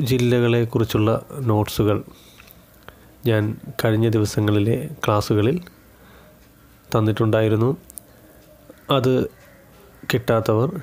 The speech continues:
ഈ വീഡിയോയുടെ ഡിസ്ക്രിപ്ഷന് താഴെ അതിൻ്റെ ലിങ്കുകൾ കൊടുക്കുന്നുണ്ട്. ബാക്കിയുള്ള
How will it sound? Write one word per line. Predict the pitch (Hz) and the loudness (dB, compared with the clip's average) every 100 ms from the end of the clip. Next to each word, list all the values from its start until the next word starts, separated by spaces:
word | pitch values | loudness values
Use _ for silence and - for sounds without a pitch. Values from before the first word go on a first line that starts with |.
| - - - - 135 | -14 -20 -16 -2 0
ഈ | 151 - - - - 120 | 0 -4 -16 -20 -4 0
വീഡിയോയുടെ | 113 113 110 107 110 117 | 2 2 2 2 0 -2
ഡിസ്ക്രിപ്ഷന് | 113 - 123 - 107 101 104 | -4 -2 -4 0 0 2 2
താഴെ | 101 98 110 - - - - - | 2 2 0 -2 -6 -8 -10 -2
അതിൻ്റെ | 117 107 104 107 - - - - - - 120 | 0 2 2 0 -2 -10 -10 -20 -20 -4 0
ലിങ്കുകൾ | 110 107 107 104 113 | 2 2 2 2 0
കൊടുക്കുന്നുണ്ട്. | 113 113 110 117 170 - - - - - - - - - - 120 | 0 0 0 0 -4 -6 -12 -12 -20 -20 -20 -20 -20 -20 -8 -2
ബാക്കിയുള്ള | 113 120 | 0 0